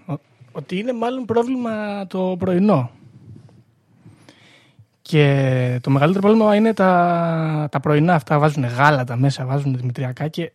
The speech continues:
ενδέχεται εδώ, θα το ελέγξουμε αυτό, θα το δούμε μήπως βγαίνει και επεισόδιο, να δούμε μήπως υπάρχει κάποια συνωμοσία της Nestlé, η οποία έχει επιβάλει το πρωινό σαν γεύμα,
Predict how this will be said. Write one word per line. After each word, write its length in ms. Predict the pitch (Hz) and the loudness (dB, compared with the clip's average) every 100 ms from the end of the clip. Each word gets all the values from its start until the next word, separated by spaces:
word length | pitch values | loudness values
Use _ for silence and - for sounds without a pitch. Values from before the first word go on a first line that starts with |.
| - | -8
ενδέχεται 600 | 165 143 170 208 175 143 | -2 2 4 4 2 2
εδώ, 280 | 131 139 | 2 2
θα 140 | 143 143 | 2 0
το 80 | 139 | 0
ελέγξουμε 520 | 139 170 165 - 123 | 2 2 2 -2 -8
αυτό, 280 | 117 - 127 | -8 -10 -10
θα 120 | 139 | -10
το 80 | 135 | -6
δούμε 240 | 135 147 | 0 0
μήπως 180 | 139 135 | 0 0
βγαίνει 200 | 143 147 | 0 0
και 100 | 139 | -2
επεισόδιο, 460 | 139 - 123 151 196 - - - - _ | -6 -6 -6 -6 -8 -12 -20 -20 -20 _
να 200 | - 147 | -2 0
δούμε 280 | 147 202 220 | 2 2 4
μήπως 720 | 214 202 240 - - 170 208 | 6 6 6 4 2 2 0
υπάρχει 280 | 180 214 202 | -4 -4 -4
κάποια 240 | - 208 208 | -6 -6 -6
συνωμοσία 560 | 202 180 165 - 214 | -2 0 0 -2 -6
της 200 | 208 185 | -4 -2
Nestlé, 720 | 151 139 - - 160 147 151 180 | 0 0 -2 -12 -8 -2 0 0
η 120 | 175 | -4
οποία 220 | 151 196 | -4 -2
έχει 160 | 196 190 | -2 -2
επιβάλει 760 | 196 151 143 185 185 139 127 127 _ | -6 -4 0 4 4 2 -2 -8 _
το 100 | - 143 | -16 -8
πρωινό 380 | 143 139 147 | -4 -2 0
σαν 300 | 139 147 135 | -2 -4 -6
γεύμα, 500 | 131 127 127 143 214 | -6 -8 -8 -8 -10